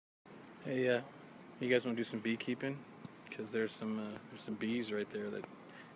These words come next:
that need some keeping. A little bit of smoke. Man, this hive is kinda jamming now. I mean, it's just,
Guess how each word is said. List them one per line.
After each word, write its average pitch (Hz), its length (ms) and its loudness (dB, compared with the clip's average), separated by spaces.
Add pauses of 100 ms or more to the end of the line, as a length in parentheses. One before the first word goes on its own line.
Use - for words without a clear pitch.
(100)
that - 100 -2
need 117 160 2
some 101 140 -4
keeping. - 360 0 (800)
A - 60 -10 (2750)
little 127 180 6
bit 123 220 8
of - 40 12
smoke. 147 300 10 (1400)
Man, 147 160 8
this 117 160 2
hive 160 240 4
is 117 100 0
kinda 131 280 2
jamming 120 460 6
now. 107 220 4 (300)
I 104 40 -2
mean, 110 200 2
it's - 240 -2 (120)
just, - 360 0